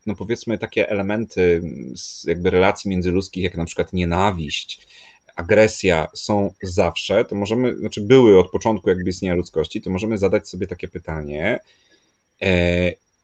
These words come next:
na czym polega jakby fenomen tego funkcjonowania obecnie w tym państwie? E, to nie jest tak, że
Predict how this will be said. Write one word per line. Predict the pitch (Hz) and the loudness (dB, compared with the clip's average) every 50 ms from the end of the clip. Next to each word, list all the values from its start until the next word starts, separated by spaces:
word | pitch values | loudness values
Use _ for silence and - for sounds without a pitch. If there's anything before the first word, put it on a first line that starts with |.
| - | -10
na | 104 101 101 117 135 | -8 -4 -2 -2 -2
czym | 135 - 151 131 | -2 -2 -4 0
polega | - 120 113 123 120 123 | 2 4 4 4 4 4
jakby | 120 110 113 113 | 2 2 0 -4
fenomen | - - - 123 110 107 117 123 127 127 123 120 120 - | -4 -4 -2 0 0 2 2 2 2 2 2 0 0 -2
tego | 123 110 113 | -4 -6 -6
funkcjonowania | 107 - - 107 - - 113 110 113 110 117 120 113 - | -8 -8 -8 -10 -8 -6 -4 -4 -2 -2 -2 -2 -2 -2
obecnie | 95 95 110 - - 117 107 | -2 -2 -2 -2 -4 -6 -8
w | - | -6
tym | - 113 110 | -6 -6 -2
państwie? | - 92 82 80 80 - - - - - - _ _ _ _ _ _ _ _ _ - | -2 -2 -2 -2 -4 -8 -10 -10 -8 -8 -8 _ _ _ _ _ _ _ _ _ -4
E, | 101 101 95 92 92 95 95 95 95 - _ _ _ _ _ - | 0 0 2 2 2 2 2 0 -2 -4 _ _ _ _ _ 0
to | - 117 | 2 2
nie | 127 156 180 160 | 2 2 2 0
jest | 110 - - _ | 0 -2 -4 _
tak, | - 104 92 90 87 85 85 92 127 - - - _ - | -4 0 0 2 2 2 2 0 -2 -2 -4 -10 _ -8
że | 98 92 87 95 95 90 90 87 87 90 90 | -6 -4 0 2 2 4 4 2 2 0 -2